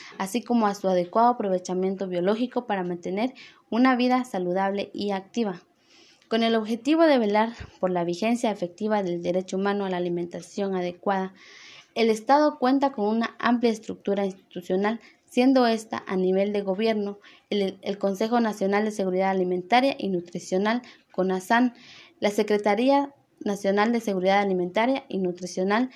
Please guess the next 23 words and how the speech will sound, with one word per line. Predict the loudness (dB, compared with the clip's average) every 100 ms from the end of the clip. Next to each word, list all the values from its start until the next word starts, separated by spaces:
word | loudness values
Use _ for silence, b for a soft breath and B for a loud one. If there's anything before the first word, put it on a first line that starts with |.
| B
cesan, | -6 -4 0 0 0 B B B
el | 0 2
Ministerio | 4 2 4 4 6
de | 6
Salud | 4 0 -2 -2
Pública | -2 2 2 0 -4 -6 -8
y | -2
de | -2
Asistencia | -4 -6 -4 -4 -4
Social, | -6 -4 0 0 0 B B B 2
M | 6 6 6 2
S | 0 -2 -4 -2
P | -2 -2 -6
A | -6
S, | 0 0 0 -6 -10 B B
el | -4
Ministerio | -2 0 0 2 4 4
de | 2
Agricultura, | -2 -4 -8 -2 0 2 0
Ganadería | -2 -2 -2 0 0 0 -2 -6 -8 0
y | 2
Alim-, | 4 2 -2 -6 -4
Alimentación, | 0 0 0 -2 0 0 0